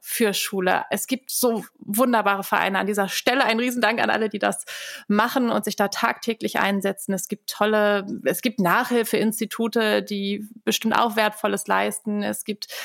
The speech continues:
Menschen, die Eltern auf diesem Weg an die Hand nehmen und, äh, beraten. Und auch ich verstehe, dass das ganz, ganz wichtig ist, mache ich ja selber. Ähm,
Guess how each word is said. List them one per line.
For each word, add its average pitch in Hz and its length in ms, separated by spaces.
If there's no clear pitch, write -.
Menschen, 214 300
die 214 140
Eltern 233 440
auf 214 200
diesem 202 280
Weg 226 260
an 233 180
die 226 140
Hand 202 260
nehmen 202 300
und, 208 360
äh, 202 460
beraten. 202 600
Und 196 180
auch 190 140
ich 208 100
verstehe, 233 400
dass 208 180
das - 160
ganz, 190 220
ganz 202 160
wichtig 226 240
ist, 226 140
mache 208 180
ich - 120
ja 190 100
selber. 233 560
Ähm, 208 500